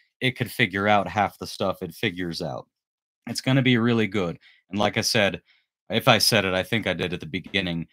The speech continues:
every major corporation and every nation on Earth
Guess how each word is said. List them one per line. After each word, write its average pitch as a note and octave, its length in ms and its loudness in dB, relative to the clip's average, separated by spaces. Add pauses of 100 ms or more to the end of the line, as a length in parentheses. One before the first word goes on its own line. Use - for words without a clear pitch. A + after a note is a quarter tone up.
(260)
every E3+ 300 2
major C#3 360 2
corporation A#2 920 -4 (200)
and F#2+ 120 -6
every B2 240 2
nation F#2+ 580 0 (300)
on B2 260 4
Earth A#2 440 -6